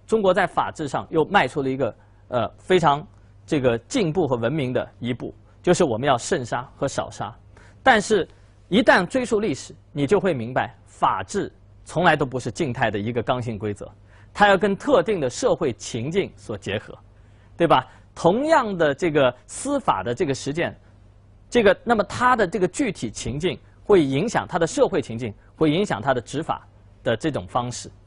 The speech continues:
因此，这样的一个历史稍微，稍微一了解，你又对这件事情有了更多理解。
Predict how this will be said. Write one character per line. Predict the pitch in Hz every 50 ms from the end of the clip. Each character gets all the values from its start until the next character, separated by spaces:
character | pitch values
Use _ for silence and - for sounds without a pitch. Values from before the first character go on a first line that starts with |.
| - - - - - -
因 | - 190 247
此， | 240 - - 113 - - - - - - - - - - -
这 | - 285
样 | 302 254 220
的 | 202 190
一 | 196 226
个 | 214
历 | 226 233 233 180
史 | - - 139
稍 | 127 - - 240 240
微， | 247 247 233 226 -
稍 | - - - 214
微 | 220 220 214
一 | 202
了 | 170 131 120 131
解， | 135 - - - - _ _
你 | - 143 135 131 151
又 | 240 285 226
对 | 180 220 180
这 | - 180
件 | 147 151 131
事 | 120 -
情 | 120 - 117
有 | 104
了 | 104
更 | 104 135 123
多 | 110 117 110
理 | 101 98 98
解。 | - - -